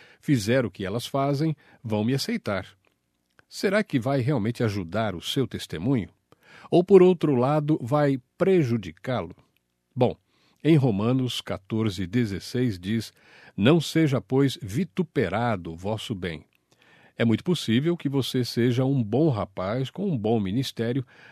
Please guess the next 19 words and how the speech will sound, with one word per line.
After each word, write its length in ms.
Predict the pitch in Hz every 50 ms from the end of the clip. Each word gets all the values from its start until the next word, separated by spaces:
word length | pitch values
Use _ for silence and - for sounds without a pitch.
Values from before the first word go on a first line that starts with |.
| - - -
mas 260 | 113 120 147 160 -
se 120 | - - 160
você 300 | 156 147 - - - 156
exercita 800 | 156 147 131 139 127 110 - - - - 185 190 - - 127
sua 300 | 113 - - - 196 185
liberdade 760 | 156 151 156 147 139 101 87 87 87 82 82 76 71 - - _ _
para 180 | - 127 131 127
beber 540 | 127 143 131 104 98 113 120 110 82 - - _ _ _ _ _ _ - _ -
e 200 | 113 113 123 160
isso 240 | 170 147 - - 135
ofende 640 | 113 - - - - - 151 170 175 156 113 95 95
outras 380 | 98 120 135 - 131 113 98 -
pessoas, 720 | - - - - - 143 143 123 92 80 76 - - - _ _ _ _ _ _ _
eles 260 | - 185 208 226 170 185
irão 200 | 180 135 135 156
depreciar 680 | 165 170 - - 165 165 156 - - 143 120 113 117
o 40 | 131
seu 180 | - - 139 123
testemunho 600 | - 151 - - 185 165 135 123 135 165 160